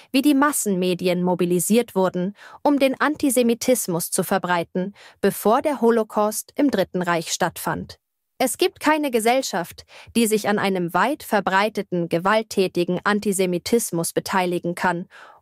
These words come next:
ohne vorher mit der Idee der Verschwörungstheorie des Judenhasses vertraut gemacht worden zu sein.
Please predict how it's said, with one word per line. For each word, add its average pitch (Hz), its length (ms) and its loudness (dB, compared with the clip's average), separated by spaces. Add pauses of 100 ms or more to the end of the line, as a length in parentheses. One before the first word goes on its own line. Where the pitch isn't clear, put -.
ohne 311 320 2
vorher 233 640 0
mit 185 200 -2
der 196 120 2
Idee 202 380 2
der 170 180 -4
Verschwörungstheorie 202 1300 2 (320)
des 190 200 0
Judenhasses 214 840 2 (240)
vertraut 220 540 0
gemacht 175 340 -2
worden 170 300 0
zu 190 120 -2
sein. 175 380 -4